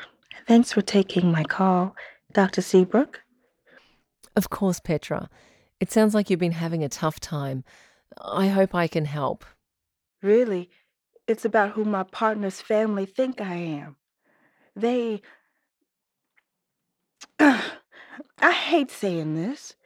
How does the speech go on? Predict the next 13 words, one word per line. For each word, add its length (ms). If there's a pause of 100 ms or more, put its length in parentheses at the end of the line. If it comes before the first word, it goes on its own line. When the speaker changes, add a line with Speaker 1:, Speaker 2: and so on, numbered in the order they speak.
(1700)
Speaker 1:
Even 280
just 200
saying 260
it 100
on 140
the 100
radio 460
makes 280
me 140
feel 400
like 220
a 60
traitor. 640